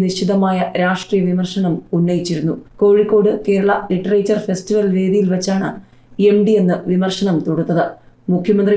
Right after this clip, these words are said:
പിണറായി വിജയനും അന്ന് വേദിയിലുണ്ടായിരുന്നു എന്നത് വിഷയം ശക്തമായ ചർച്ച ചെയ്യുന്നതിനിടയാക്കി. അധികാരമെന്നാൽ ജനസേവനത്തിന് കിട്ടുന്ന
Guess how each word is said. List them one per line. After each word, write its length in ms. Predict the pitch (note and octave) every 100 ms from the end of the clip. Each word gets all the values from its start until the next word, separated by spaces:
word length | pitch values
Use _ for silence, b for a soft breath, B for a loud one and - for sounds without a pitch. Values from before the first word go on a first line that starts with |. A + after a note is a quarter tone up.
| G3
പിണറായി 340 | F#3 F3+ G3 G3
വിജയനും 360 | F#3+ G3+ G3 F#3+ F3+
അന്ന് 120 | F3 E3+
വേദിയിലുണ്ടായിരുന്നു 760 | F3+ F#3 G3 F#3+ F#3+ F#3 F3+ G3 F3
എന്നത് 240 | F3 F#3 C#3 B B B B F#3
വിഷയം 340 | F#3 G#3 G3 F#3+
ശക്തമായ 460 | F#3+ - G#3 G3 F#3 F3+
ചർച്ച 200 | F3+ F3+ G3
ചെയ്യുന്നതിനിടയാക്കി. 800 | G3 F3+ E3 D#3 D#3+ D#3+ D#3 F#3 F#3 - - - A#3+
അധികാരമെന്നാൽ 720 | A#3 B3 C#4 C#4 C4 A#3 A3 A3 - - D#3+
ജനസേവനത്തിന് 720 | G#3 A3+ A3+ A#3 A#3+ A#3 A#3 A3
കിട്ടുന്ന 260 | G3+ F#3